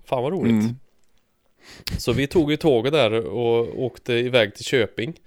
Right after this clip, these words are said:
Speaker 1: Eh, på någon <laughs> hembygdsgård i Kolsva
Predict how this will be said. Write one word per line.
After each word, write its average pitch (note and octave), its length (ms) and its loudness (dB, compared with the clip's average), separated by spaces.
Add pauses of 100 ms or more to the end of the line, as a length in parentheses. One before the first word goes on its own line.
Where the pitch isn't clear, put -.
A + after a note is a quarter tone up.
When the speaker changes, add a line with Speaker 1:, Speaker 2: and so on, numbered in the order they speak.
(1600)
Speaker 1:
Eh, - 260 -8 (200)
på D3 140 2
någon C3+ 260 0 (300)
<laughs> - 240 -20
hembygdsgård C3 1200 2
i C3 120 -4
Kolsva C3 800 2